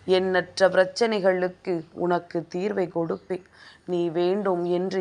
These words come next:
என் முன்னால் நிற்கின்ற விஷயங்கள் ஒவ்வொன்றுக்கும் நான் உனக்கு நல்ல பதிலை கொடுப்பேன். எது நடக்கும், எது நடக்காது என்கின்ற உன்னுடைய தேவையற்ற குழப்பங்களுக்கு நான் நிச்சயமாக நல்ல பதிலை தருவேன் என்பதனை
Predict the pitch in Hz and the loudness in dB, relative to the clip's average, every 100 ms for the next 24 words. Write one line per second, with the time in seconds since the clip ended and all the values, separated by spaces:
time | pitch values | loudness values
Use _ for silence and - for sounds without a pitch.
0 | 165 170 170 170 196 196 175 165 165 - | -2 -4 -4 -4 0 2 2 2 -4 -8
1 | 185 180 165 160 160 202 190 170 165 160 | -6 -2 -2 -2 -4 -4 -2 -2 0 0
2 | 156 175 208 202 190 175 170 - 190 165 | 0 0 0 2 0 0 -6 -6 -4 -4
3 | - - - - 180 175 165 170 175 180 | -8 -20 -20 -4 4 4 4 0 -2 -2
4 | 175 175 170 170 165 165 165 208 180 - | -2 -2 0 0 2 2 0 -4 -6 -4
5 | 165 175 180 175 - - - - - - | -4 -4 -6 -8 -8 -18 -20 -20 -16 0
6 | 190 190 175 175 202 - 220 180 - _ | 2 2 2 2 0 0 -2 -2 -10 _
7 | - 180 180 175 175 196 - 190 175 180 | -4 0 2 2 2 0 4 6 6 4
8 | 160 - 160 175 180 175 190 190 185 - | -4 -8 -4 -2 -2 -2 -4 -2 -4 -4
9 | - - - 196 202 196 190 202 190 180 | -14 -20 -6 0 2 4 2 2 0 0
10 | 196 214 208 185 180 - 185 185 190 208 | 2 4 4 2 -2 0 0 4 4 4
11 | 208 190 175 170 170 165 190 170 - - | 2 2 4 2 2 -2 -2 -2 -4 -20
12 | - 170 175 170 165 - 208 196 170 170 | 0 4 4 2 -4 -2 2 2 2 2
13 | 202 185 165 170 165 160 202 190 165 170 | 2 0 0 0 0 0 0 -2 -2 0
14 | 175 190 185 170 165 165 165 165 | 2 2 2 2 0 0 0 0